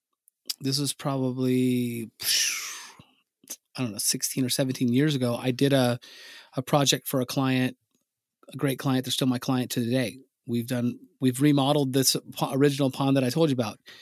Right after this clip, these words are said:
We built a pond for him. The contract stated the pond would be twenty-four inches depth. Uh, the pond was completed. My crew was out there.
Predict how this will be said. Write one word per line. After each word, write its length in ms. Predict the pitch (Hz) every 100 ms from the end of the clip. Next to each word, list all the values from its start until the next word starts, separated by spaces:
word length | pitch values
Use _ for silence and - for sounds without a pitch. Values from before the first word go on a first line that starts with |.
| - - - - _ -
We 120 | 135
built 240 | 170 175
a 40 | 151
pond 400 | - 160 156 143
for 240 | 151 156
him. 140 | 151 151
The 80 |
contract 600 | - 151 147 139 151 131
stated 380 | - 151 143 143
the 80 | 131
pond 320 | - 135 135
would 140 | 135 127
be 100 | 127
twenty-four 540 | - 147 139 139 143
inches 320 | 143 - 123
depth. 460 | 131 135 - - - _ - - _ _ -
Uh, 460 | 123 120 117 113 - _
the 60 | 127
pond 340 | - 143 147
was 160 | 139 -
completed. 500 | 131 - 147 139 131
My 120 | 123
crew 240 | - 151
was 140 | 139 139
out 200 | 131 -
there. 320 | 135 135